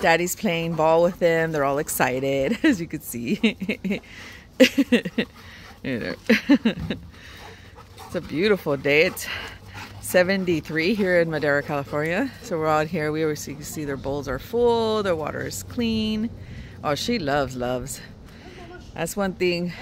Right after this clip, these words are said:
that Shelby loves, is love loves. She's very needy,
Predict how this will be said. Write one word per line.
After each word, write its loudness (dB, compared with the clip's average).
that -4
Shelby 0
loves, -4
is -4
love -4
loves. -2
She's -4
very -2
needy, 0